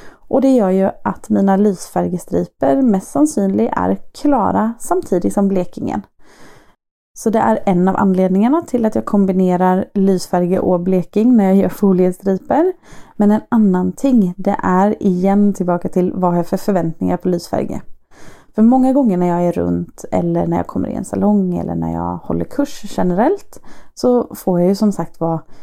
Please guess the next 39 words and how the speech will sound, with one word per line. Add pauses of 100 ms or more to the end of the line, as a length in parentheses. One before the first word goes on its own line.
(180)
spörsmålet,
kan
vi
snacka
mer
om
lysfärger?
Vi
har
med
en
modell
idag. (800)
Okej, (440)
så
börjar
jag
prata
med
den
här
modellen. (400)
Då
visar
det
sig
att
modellen
har
gamla
foliestriper.
Hon
har
bruk-,
hon
har
bleka
foliestriper
i